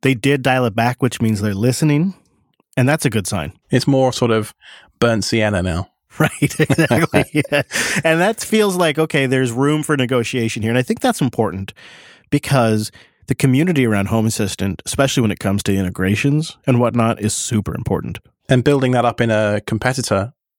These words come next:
Speaker 2: will take, I mean, how long's Home Assistant been around? Years. It, it would take just as long, I think. So, long live Home Assistant. <laughs>
Speaker 1: Yeah, although I'm sure people, and, and actually we welcome, jump in the Discord at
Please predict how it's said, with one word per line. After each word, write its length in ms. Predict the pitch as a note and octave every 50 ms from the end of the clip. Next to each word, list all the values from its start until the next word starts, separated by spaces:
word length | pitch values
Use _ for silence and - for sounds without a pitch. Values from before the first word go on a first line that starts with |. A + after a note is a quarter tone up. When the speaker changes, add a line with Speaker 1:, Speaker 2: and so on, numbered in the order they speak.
| _ _
Speaker 2:
will 320 | - B1+ - B2 A#2+ A2+ A2
take, 460 | - - A2 G#2+ G#2 F#2+ - - -
I 140 | G#2 G#2 -
mean, 140 | A#2 A#2 A2
how 120 | A2+ A2+
long's 200 | A2+ A#2 A2+ -
Home 140 | A2+ A2 A2+
Assistant 280 | A2 A2+ - G#2+ F#2
been 120 | F2+ G2 F#2+
around? 280 | F#2+ F#2+ F#2+ F#2+ G2+
Years. 440 | A2+ A2 A2 A2+ G#2 F#2+ - - - _ _ _ _ _
It, 160 | - - - -
it 20 |
would 160 | B2 A2+ -
take 180 | - A#2+ E2+ G#2
just 180 | A2 A2 -
as 120 | - G2+ A2
long, 240 | F#2+ F#2 G2 F#2+ F#2
I 40 |
think. 280 | F#2+ - D#2 - - - - _ _ -
So, 300 | - - F2+ F2+ F#2+ - _ _ _ _ - - - - - - - - - - - -
long 200 | C3+ C#3+ D3+ D3
live 180 | D3 D3+ C#3+ -
Home 160 | C3+ C3+ C3
Assistant. 460 | A#2+ - A#2 G#2+ - - G2 D#2+ - _ _ _ _ _ _ _ -
<laughs> 800 | - - - - - - - - - - - - C3+ A2 - _ -
Speaker 1:
Yeah, 240 | D3+ D#3+ D#3 B2 A2
although 200 | C3 D3+ E3 F3+
I'm 100 | F#3+ F#3+
sure 180 | F#3 - A#3+ A#3
people, 280 | B3 A#3+ G#3 A3+ G3+
and, 80 | D#3+ D3+
and 300 | D#3 C#3 E3+ D3 C#3+ -
actually 420 | - C3 D3 E3 - - D3+ C3 A#2+
we 40 |
welcome, 380 | A#2+ C3 E3 F#3 - A#2 G2+ G#2
jump 240 | G#2+ C#3+ D3 D3+ -
in 80 | D3
the 60 | C3 A2+
Discord 520 | A2 C3+ C#3 - - C3 A#2 A#2 C3 C#3
at 120 | A2+ F#2+